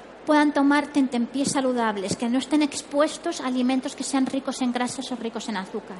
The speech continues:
Lo principal es que si lo que nosotros tengamos en casa es lo que los niños van a poder comer y lo que van a aprender. Con lo cual, si en casa tenemos cosas buenas, aquí os pongo un ejemplo,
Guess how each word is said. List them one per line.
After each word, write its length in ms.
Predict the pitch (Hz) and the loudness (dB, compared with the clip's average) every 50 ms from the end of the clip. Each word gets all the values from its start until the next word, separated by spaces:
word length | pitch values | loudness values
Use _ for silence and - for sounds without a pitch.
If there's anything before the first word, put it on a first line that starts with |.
| - - - - - - - - - - - - | -16 -18 -18 -20 -20 -20 -20 -18 -18 -12 -2 2
Lo 120 | 285 269 262 | 2 2 4
principal 360 | 277 269 254 277 269 294 294 | 2 0 2 2 2 2 2
es 80 | - - | 0 0
que 100 | - 320 | -4 -2
si 100 | - 294 | -2 -2
lo 80 | 262 | 0
que 80 | - 269 | 2 0
nosotros 240 | 262 - 339 - - | 0 0 -2 -4 0
tengamos 400 | 339 320 294 294 294 285 277 - | 0 2 4 4 2 2 2 2
en 160 | 254 240 240 | 2 0 0
casa 500 | - 294 320 349 - - - 262 302 381 - - - - - - - - - | 0 0 0 0 0 0 0 0 -2 -2 -6 -12 -18 -20 -20 -20 -16 -8 -6
es 120 | 277 254 302 | -4 0 0
lo 80 | 285 | 0
que 100 | - 302 | 0 0
los 140 | 277 254 - | -2 0 2
niños 220 | 285 294 294 269 | 4 4 4 4
van 140 | 262 269 269 | 2 2 0
a 80 | 269 262 | 2 2
poder 320 | 269 247 254 269 294 277 | 0 0 0 0 -2 0
comer 340 | - - 247 247 254 294 339 | 0 2 2 4 4 2 2
y 40 | 330 | 0
lo 120 | 302 277 | -2 -2
que 60 | - | 0
van 140 | 247 247 254 | 0 2 2
a 40 | 254 | 0
aprender. 480 | 247 247 247 226 220 214 202 180 165 175 - - - - - - - - - - | 0 0 -2 -2 -2 -2 -2 -4 -4 -6 -10 -14 -18 -20 -20 -20 -20 -14 -4 0
Con 120 | 254 247 | 2 2
lo 100 | 247 247 | 2 4
cual, 140 | 285 285 277 | 4 2 4
si 100 | - 262 | 4 2
en 120 | 247 240 | 2 2
casa 200 | 262 269 - 349 | 2 2 0 0
tenemos 460 | 339 320 311 311 320 311 294 285 - | 2 2 2 2 4 4 2 0 0
cosas 340 | - 311 277 - 277 240 247 | -2 -4 -2 -2 -2 -2 -2
buenas, 480 | 247 269 311 359 381 349 339 381 - 294 | -2 -2 -2 0 0 -2 -2 -2 -4 -6
aquí 200 | 247 - 294 285 | -6 -4 -4 -4
os 120 | - - 269 | -4 -4 -2
pongo 220 | - 277 269 277 262 | 2 2 2 4 4
un 80 | 254 | 2
ejemplo, 500 | 233 208 - - 220 208 190 - 175 160 | 2 0 0 0 0 0 0 -4 -8 -8